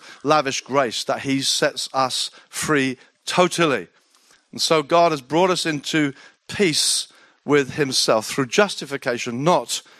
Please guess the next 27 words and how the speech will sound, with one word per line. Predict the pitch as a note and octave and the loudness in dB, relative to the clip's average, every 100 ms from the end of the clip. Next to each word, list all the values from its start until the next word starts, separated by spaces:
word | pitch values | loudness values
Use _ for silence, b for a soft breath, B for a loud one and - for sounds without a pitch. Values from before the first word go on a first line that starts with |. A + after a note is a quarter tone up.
| b b _ | b b _
through | - D3 C3+ C3 b b | -2 2 2 0 b b
sanctification. | - F3 E3 - C#3+ C#3 A#2+ G#2+ | 0 0 0 -6 -8 -2 -4 -2
That's | F3 A#3 | -2 2
not | G#3+ - | 2 2
to | E3+ | 0
say | - E3 | 0 0
sanctification | - E3+ C#3+ C#3 C#3 D3 C3 | 2 -2 -2 -6 0 0 -2
is | A#2+ | -2
unimportant. | C#3+ C3+ A#2+ E3+ F3+ A2 A2+ C3 | 0 0 -2 -2 0 -6 -10 -4
We'll | B2+ | -2
see | - F3+ | 0 -2
that. | D#3+ F#2 - _ b b b b b b _ - | -2 -6 -10 _ b b b b b b _ 0
But | C3+ - | 0 2
our | B2+ | -2
standing, | A2+ - F3+ F#3+ A3 E3 G2 | 0 -2 -2 -2 -4 -4 -8
our | A2 A#2+ | -4 -6
peace, | - - G3+ G#2 - | -6 -6 -4 -4 -4
our | A#2 | -4
joy, | A#2 - D3 D#3+ C3 | -4 -6 -4 -2 -4
our | G#2+ A2 | -2 -4
rest, | G#2 C3 A#2+ - | 0 -2 -2 -8
our | - A2 | -6 -6
security | - A2+ - C#3 B2 - F2 B B B - | -8 -8 -4 -4 -4 -8 -10 B B B -12
is | G#2+ - | -8 -8
through | - B2 G#2+ B B B - | -4 -4 -4 B B B 0
justification. | D3 C3+ - C3 C#3 C3 G2 B2 | 2 2 -2 -10 -6 -6 -6 -2
Therefore, | C#3+ - C#3 B2+ | -2 2 2 2